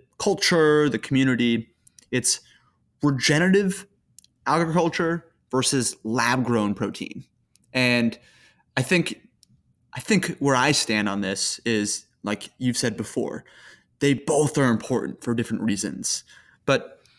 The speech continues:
I'd love to kinda hear your take, given, again, the scale at which you're operating. Is regenerative agriculture, is that the future? And is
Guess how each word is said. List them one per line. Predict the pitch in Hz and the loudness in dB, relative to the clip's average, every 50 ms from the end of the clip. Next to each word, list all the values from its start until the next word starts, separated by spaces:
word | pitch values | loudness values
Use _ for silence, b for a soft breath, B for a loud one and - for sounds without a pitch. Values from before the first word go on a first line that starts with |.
| b b b b b _ | b b b b b _
I'd | - 127 139 | -4 -2 2
love | 156 170 175 160 | 2 2 2 2
to | - - 175 165 160 143 123 - - - _ _ _ _ _ _ _ - _ _ _ - | 2 2 4 4 4 4 2 0 -6 -16 _ _ _ _ _ _ _ -20 _ _ _ -2
kinda | - 262 269 | 0 2 4
hear | 247 180 202 180 151 | 4 6 6 6 4
your | 135 135 135 | 4 4 2
take, | 131 - - 127 113 110 - - | 0 0 0 0 0 -2 -2 -2
given, | 127 120 113 117 110 | 0 2 2 2 2
again, | 107 107 104 - 131 123 117 113 107 | 2 2 2 2 2 2 4 2 2
the | 107 107 | 2 2
scale | - - - - - 127 120 120 123 | 0 0 0 0 0 0 2 2 0
at | 120 87 | 0 0
which | 110 113 110 - - - B B B B B | -2 -2 -2 -2 -4 -6 B B B B B
you're | 120 123 117 107 | 0 0 0 2
operating. | 98 107 110 110 - 110 104 101 92 82 76 69 64 65 - b b b b b b b b b b b _ _ _ _ | 2 0 -2 -2 -2 -2 -2 -2 -4 -4 -6 -8 -8 -10 -14 b b b b b b b b b b b _ _ _ _
Is | - 190 185 190 208 240 262 269 262 240 214 - - - - _ _ - _ _ - | -8 -4 -2 0 2 4 4 4 4 4 4 2 2 0 -4 _ _ -20 _ _ -8
regenerative | 131 127 139 151 139 123 123 139 143 156 165 160 156 147 - | -2 0 2 2 2 2 2 2 2 2 4 2 2 2 2
agriculture, | - 120 127 131 139 127 - 139 139 135 139 - - 143 139 143 135 | 0 0 0 -2 -4 -6 -4 -2 -2 -2 -2 -2 -2 -2 -2 -2 -2
is | - 110 - - - - _ _ _ _ | -2 0 -2 -2 -2 -4 _ _ _ _
that | 156 175 214 254 - - | -2 0 0 0 0 0
the | 240 - | -2 -2
future? | - - 202 202 185 - - 214 202 196 | 0 2 2 2 2 2 2 2 4 4
And | 190 160 135 | 4 4 2
is | 131 123 123 - | 2 0 0 -2